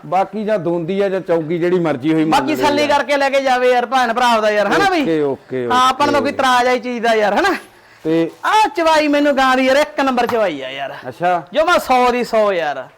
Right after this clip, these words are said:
Speaker 1: ਕਿਆ ਬਾਤ ਆ।
Speaker 2: ਹਾਂ, ਤੇ ਬੈਰ
Speaker 1: ਹਾਂ,
Speaker 2: ਦੁੱਧ
Speaker 1: ਬੜਾ ਪਾਵਰ ਵਾਲਾ।
Speaker 2: ਬੜਾ ਪਾਵਰ ਵਾਲਾ ਲੱਗਿਆ। ਤੀਹ ਲੀਟਰ ਕੁਲਦੀਪ ਦੁੱਧ ਦੇ ਦੂਗੀ ਐਤਕੀ।
Speaker 1: ਦੇ ਦੂਗੀ, ਦੇ ਦੂਗੀ।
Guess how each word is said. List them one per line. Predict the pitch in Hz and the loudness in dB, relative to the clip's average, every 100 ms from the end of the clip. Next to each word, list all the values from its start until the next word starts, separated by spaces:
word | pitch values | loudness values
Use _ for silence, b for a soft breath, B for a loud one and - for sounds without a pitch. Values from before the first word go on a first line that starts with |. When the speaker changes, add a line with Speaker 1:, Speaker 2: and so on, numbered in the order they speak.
| - | -10
Speaker 1:
ਕਿਆ | 135 123 113 | -4 -2 -4
ਬਾਤ | 85 101 95 90 - | -8 -12 -10 -12 -18
ਆ। | - - | -20 -4
Speaker 2:
ਹਾਂ, | 190 180 165 | 0 0 0
ਤੇ | 175 | -2
ਬੈਰ | 165 285 | 2 4
Speaker 1:
ਹਾਂ, | 359 | 4
Speaker 2:
ਦੁੱਧ | 226 349 | 4 4
Speaker 1:
ਬੜਾ | 381 392 | 4 2
ਪਾਵਰ | - 147 - | 0 -2 -2
ਵਾਲਾ। | 127 113 110 | -4 -4 -4
Speaker 2:
ਬੜਾ | 240 427 392 | 0 2 4
ਪਾਵਰ | 330 | 2
ਵਾਲਾ | 285 277 | 2 2
ਲੱਗਿਆ। | 254 208 269 | 2 0 -2
ਤੀਹ | 330 403 427 | 0 0 2
ਲੀਟਰ | 381 | 0
ਕੁਲਦੀਪ | 339 339 359 | 0 0 0
ਦੁੱਧ | 330 262 | 0 0
ਦੇ | 196 190 | 0 -2
ਦੂਗੀ | 311 381 | -2 -2
ਐਤਕੀ। | 311 | 0
Speaker 1:
ਦੇ | - | -2
ਦੂਗੀ, | 196 113 104 | -4 -8 -10
ਦੇ | 113 139 | -4 -4
ਦੂਗੀ। | 117 95 | -4 -8